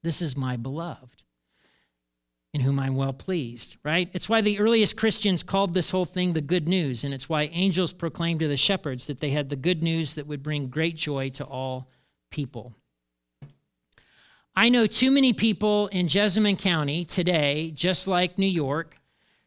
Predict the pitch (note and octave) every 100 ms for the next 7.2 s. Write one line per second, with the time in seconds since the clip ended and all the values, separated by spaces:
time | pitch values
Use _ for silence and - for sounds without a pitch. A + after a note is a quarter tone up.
0 | _ - G3 F#3 F#3 F#3 - _ - D#3+
1 | D3+ C#3+ - _ _ _ _ _ - F#3+
2 | E3 - B3+ B3 A#3+ A#3 F#3+ G3 F3 A#3
3 | G#3+ A#3 - A3+ G#3+ G3 F3 D#3 A#3+ A#3+
4 | - G#3+ G3+ F#3 G3 F#3+ A#3+ A3 A#3 G#3
5 | G3+ D#3 F3+ A3 - G#3+ - G#3+ A3 G#3
6 | F3 D#3 E3 F3+ - _ - E3+ G#3 G#3+
7 | F3